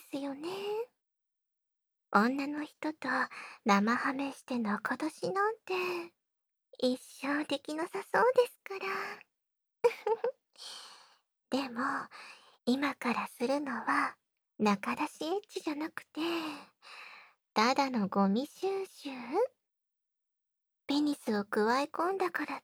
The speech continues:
て、私は何とも思いませんよ。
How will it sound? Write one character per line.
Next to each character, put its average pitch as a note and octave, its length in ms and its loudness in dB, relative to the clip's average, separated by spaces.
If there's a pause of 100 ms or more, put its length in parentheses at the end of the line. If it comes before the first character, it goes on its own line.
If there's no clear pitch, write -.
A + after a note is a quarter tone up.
(120)
て、 D4+ 340 -2 (480)
私 A#3+ 480 4
は D#4+ 100 4
何 D4+ 240 0
と D#4+ 140 0
も D#4+ 180 0
思 D#4+ 160 -2
い D#4+ 80 -4
ま E4 140 0
せ F4+ 160 -2
ん E4+ 180 0
よ。 C#4 120 -10